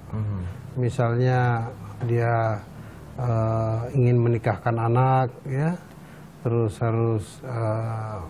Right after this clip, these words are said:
Speaker 2: menjual sesuatu, eh, ternyata pada hari hanya, eh, mereka punya milik belum bisa terjual, eh,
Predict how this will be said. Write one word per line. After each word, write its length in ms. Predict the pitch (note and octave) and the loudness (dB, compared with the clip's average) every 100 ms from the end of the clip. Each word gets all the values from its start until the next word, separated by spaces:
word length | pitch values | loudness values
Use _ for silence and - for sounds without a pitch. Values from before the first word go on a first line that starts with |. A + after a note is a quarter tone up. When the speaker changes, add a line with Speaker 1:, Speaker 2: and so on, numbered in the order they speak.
| - - - - | -14 -18 -10 0
Speaker 2:
menjual 480 | B2 A2 A2+ A2+ G#2 | 2 4 4 2 2
sesuatu, 880 | - G#2 A#2+ A2+ A2+ C3+ C#3+ D3 D3+ - - - - - - | -2 0 2 2 2 2 2 2 0 -8 -18 -18 -18 -18 -10
eh, 120 | B2+ B2 A#2+ | -8 -4 0
ternyata 320 | A#2+ A#2+ B2 | 2 2 2
pada 400 | A#2 A2+ A#2 A#2 | 2 2 4 4
hari 160 | A#2 | 4
hanya, 720 | G#2 A#2+ A#2+ C#3 E3+ F3+ F3+ - - - - - - - | 4 4 4 4 4 2 -2 -8 -18 -20 -18 -20 -16 -6
eh, 640 | C#3 B2 A2+ A2+ A2+ A2 - - - A#2 | -2 2 2 2 0 -4 -8 -14 -4 2
mereka 240 | A2+ A#2 A2+ | 2 2 2
punya 240 | B2 A#2+ | 2 4
milik 320 | A#2 A#2+ C3+ | 4 4 2
belum 240 | B2+ A#2+ A2+ | 2 2 2
bisa 320 | A2 - A2 | 0 0 0
terjual, 800 | A2 G#2+ A#2+ B2+ D3+ F#3 G3 F#3 - - - - - - | 0 0 2 4 4 4 2 -2 -8 -18 -18 -18 -18 -14
eh, 240 | C3 A#2 | -8 -4